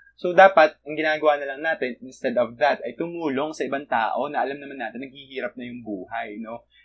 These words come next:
So, it's like, mind over heart pa din. Hindi yung magiging impulsive ka na, "Ay, kailangan ko yata nito, bumili tayo nito."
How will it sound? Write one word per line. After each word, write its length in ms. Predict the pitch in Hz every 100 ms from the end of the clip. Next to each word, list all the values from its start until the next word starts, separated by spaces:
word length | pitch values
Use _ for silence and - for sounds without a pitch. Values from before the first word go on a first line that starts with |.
| _ _
So, 400 | 175 170 170 - _ _ _ 139
it's 160 | 139
like, 400 | 151 151 147 143 _ _ _
mind 320 | - 170 180 -
over 340 | 156 147 147
heart 320 | - 120 131 -
pa 80 | 110
din. 300 | 110 113 113
Hindi 260 | 170 190
yung 140 | 208 190
magiging 480 | 175 170 180 180 -
impulsive 640 | 156 - 156 160 - 147 -
ka 100 | 143
na, 240 | 143 143 -
"Ay, 400 | 160 190 170 - _ _ _
kailangan 400 | - 165 160 156
ko 80 | 156
yata 320 | 151 143 139
nito, 160 | 135 147 113
bumili 480 | 127 139 139 135
tayo 240 | - 127 120 117
nito." 320 | 104 98